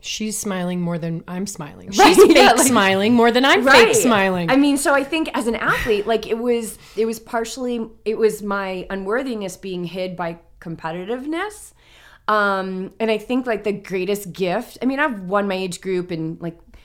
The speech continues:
Speaker 2: and I've, I've been on the podium and things like that, but, but I was never, like,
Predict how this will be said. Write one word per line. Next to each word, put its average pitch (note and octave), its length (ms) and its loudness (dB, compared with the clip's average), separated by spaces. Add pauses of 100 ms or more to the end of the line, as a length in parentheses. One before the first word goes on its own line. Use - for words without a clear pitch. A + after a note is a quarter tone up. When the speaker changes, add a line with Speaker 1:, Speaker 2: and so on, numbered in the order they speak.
(240)
Speaker 2:
and G#3 80 -4
I've, G#3+ 180 -4 (140)
I've F#3 220 -8
been D#3 120 -4
on F3+ 120 -4
the F3 80 -6
podium F#3 400 -6
and F3 120 -8
things F#3+ 180 -8
like F3 160 -8
that, F3+ 200 -4
but, F3+ 240 -6 (580)
but G3+ 120 -8
I G#3 60 -4
was G3+ 140 -4
never, A3+ 380 0
like, F3 320 -6